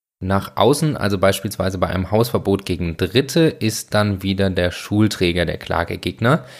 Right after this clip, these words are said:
hier allerdings das Land Hessen. Dann brauchen wir noch ein berechtigtes Interesse an der Feststellung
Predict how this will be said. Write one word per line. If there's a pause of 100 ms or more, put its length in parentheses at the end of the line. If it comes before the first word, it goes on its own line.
(120)
hier
allerdings
das
Land
Hessen. (1080)
Dann
brauchen
wir
noch
ein
berechtigtes
Interesse
an
der
Feststellung